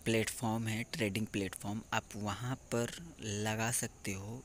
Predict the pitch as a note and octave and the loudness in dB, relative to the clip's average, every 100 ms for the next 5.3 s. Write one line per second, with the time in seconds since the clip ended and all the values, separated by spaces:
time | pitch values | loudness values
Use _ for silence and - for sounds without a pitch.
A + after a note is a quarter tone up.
0 | - A#2 - A2 G2 A2 A#2+ C#3 D3+ - | 2 2 4 -2 -2 -2 -2 -2 -4 -8
1 | - - - - - - - B2+ - B2+ | -16 -16 -16 -18 0 2 4 2 4 4
2 | D3 D3 - C3 C3 - - C#3 A#2 G#2 | 6 6 6 6 6 4 4 4 6 4
3 | G2+ F#2 F2+ E2+ - - F#2+ A2 - - | 2 -2 -2 -4 -8 -8 -8 -8 -14 -18
4 | - - - - - - - - - - | -20 -20 -20 -20 -20 -20 -20 -20 -20 -18
5 | - - | -6 0